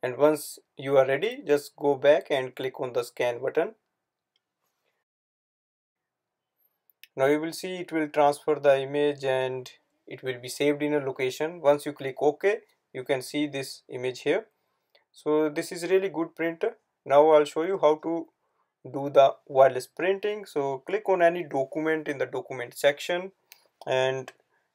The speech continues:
here also you get lots of options if you want to print all the pages or if you just want a one page to print. You can choose the current page, and then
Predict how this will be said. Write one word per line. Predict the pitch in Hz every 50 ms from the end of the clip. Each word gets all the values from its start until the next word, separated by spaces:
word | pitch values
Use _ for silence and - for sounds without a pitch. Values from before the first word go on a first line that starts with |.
| _ _
here | - 180 190 185
also | 175 170 165 - 175
you | 160 160 151
get | 156 151 151 -
lots | 147 143 143 143 - -
of | 143 131 -
options | 143 143 143 147 - - 151 147 147 147 147
if | 143 135 -
you | 143 131
want | 131 139 135 135 131
to | - 131
print | 127 - 123 123 123 123
all | 135 139 143
the | 139 139 135
pages | - 139 135 131 127 151 135 135 131 -
or | 123 123 123
if | 123 120 -
you | 127 131
just | - - 131 -
want | - 123 123 127 123 -
a |
one | 123 117 123 123 123 120
page | - - 120 120 120 -
to | 120 117
print. | 120 - 131 131 131 131 127 127 _ - _ _ _ _ _ _ _ _ -
You | 113
can | - - 120 117 - _ _ _ _ _
choose | - 131 127 127 123
the | 123
current | 117 - - 123 127 131 127 123 -
page, | - 131 127 127 127 123
and | 120 120 117 117
then | 123 123 123 123 123 120 -